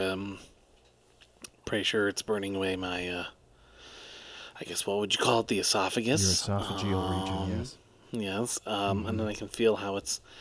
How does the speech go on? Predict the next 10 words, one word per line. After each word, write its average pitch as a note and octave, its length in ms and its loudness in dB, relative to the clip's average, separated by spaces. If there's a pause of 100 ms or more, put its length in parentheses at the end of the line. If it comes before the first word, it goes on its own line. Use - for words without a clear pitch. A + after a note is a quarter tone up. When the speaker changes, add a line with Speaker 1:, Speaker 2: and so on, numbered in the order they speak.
(580)
Speaker 1:
how - 140 -8
it's - 160 -6
moving F#2+ 400 -6
through D#3 260 6
my G#2+ 200 2
stomach, B2 580 0
um, G2 460 -2 (260)
Speaker 2:
Mm-hmm. F#2+ 240 2
Speaker 1:
combating G2+ 840 0
the G2 260 0